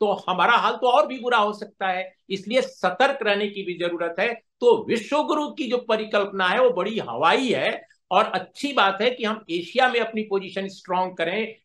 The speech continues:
डेवलपिंग नेशंस के बीच हम अपनी स्ट्रॉन्ग करें पोजीशन, हम ब्रिक्स को और ज्यादा बेहतर ढंग से स्ट्रेंथन करें,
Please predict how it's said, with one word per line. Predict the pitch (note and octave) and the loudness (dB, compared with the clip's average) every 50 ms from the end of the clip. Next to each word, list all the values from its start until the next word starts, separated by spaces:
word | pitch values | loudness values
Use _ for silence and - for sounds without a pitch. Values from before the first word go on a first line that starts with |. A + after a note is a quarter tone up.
| _ _ | _ _
डेवलपिंग | G#2 C#3+ D#3 D#3+ G#3 G#3 G#3 A#3+ B3+ A#3+ F#3+ C#3 | 0 2 4 4 4 2 2 0 -4 -4 -4 -6
नेशंस | C3 E3+ G3 F#3+ - A#3+ C4+ C4 - - | -4 -4 -4 -2 -2 -4 -4 -4 -6 -4
के | - - G#3+ | 0 2 2
बीच | - F#3+ G#3+ G#3+ G#3 - - | 2 0 -4 -6 -6 -4 -2
हम | G3 F#3+ | -2 0
अपनी | F#3+ F#3+ - G3 G3 F#3+ | -2 -2 -2 -4 -4 -6
स्ट्रॉन्ग | - - - - F3 F3+ F3+ F3 | -6 -10 -8 -6 -4 -4 -4 -4
करें | - E3+ E3+ F3 E3+ | -4 -4 -4 -4 -6
पोजीशन, | - F3 E3 E3 D#3+ - F3 G#3 A3+ A3 - _ _ _ _ - | -8 -10 -10 -10 -10 -8 -6 -6 -6 -8 -10 _ _ _ _ -2
हम | E3 G#3 G#3+ G#3 - - | 0 0 0 -2 -6 -12
ब्रिक्स | - - - - - - - - - - | -18 -10 -2 -2 -2 -2 -2 -6 -16 -10
को | - - G#3 | -2 0 0
और | G3+ G3+ D#3+ E3 A3 B3 A3+ | 0 2 4 4 4 6 4
ज्यादा | F#3+ G3+ G3 G3 G3 G3 | 4 2 4 4 2 2
बेहतर | F#3+ F#3+ E3 F3 F3 - G#3 F#3 | 2 0 -2 -2 0 -2 -2 -2
ढंग | D#3+ E3 F3+ | -2 -4 -6
से | F3+ - G3 F3+ | -6 -6 -6 -6
स्ट्रेंथन | F3+ E3+ - E3 D#3+ E3 D#3+ - F3+ F3+ | -6 -8 -8 -8 -8 -6 -6 -6 -6 -4
करें, | - D#3+ D3+ D#3 F3 F#3 - | -4 -4 -4 -4 -6 -8 -10